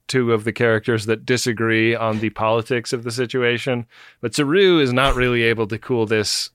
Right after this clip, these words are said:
down, and I was worried that Culber may have expended all of his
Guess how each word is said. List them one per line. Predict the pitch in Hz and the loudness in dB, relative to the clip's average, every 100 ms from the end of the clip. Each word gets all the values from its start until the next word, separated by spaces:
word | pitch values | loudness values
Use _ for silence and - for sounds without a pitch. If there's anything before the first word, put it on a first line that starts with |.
| - | -4
down, | 123 107 104 104 | 0 0 -2 -4
and | 113 110 107 117 | -4 -4 -4 -4
I | 127 143 | 0 0
was | 139 - 143 113 | -2 -2 -2 0
worried | 120 123 117 | 0 0 0
that | 113 110 - _ _ _ _ | 0 0 -2 _ _ _ _
Culber | - 120 117 113 | -4 -2 2 0
may | 110 113 | 2 2
have | 117 107 | 0 -2
expended | 113 - - 127 123 117 110 | -4 -8 -4 -2 0 -2 -2
all | 123 113 113 | 0 0 0
of | 107 | -2
his | 107 113 110 110 101 - | -2 -2 -2 -2 -4 -4